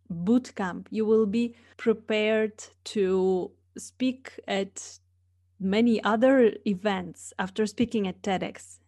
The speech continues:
because pre-, preparing for such a major speech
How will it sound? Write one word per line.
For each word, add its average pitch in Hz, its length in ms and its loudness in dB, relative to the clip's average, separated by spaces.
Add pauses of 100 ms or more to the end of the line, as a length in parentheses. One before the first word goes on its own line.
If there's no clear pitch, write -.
because 190 520 -4
pre-, - 180 -16 (200)
preparing 262 680 0
for - 180 -8
such 220 300 -6
a 226 40 -2
major 202 640 -2 (120)
speech - 760 -8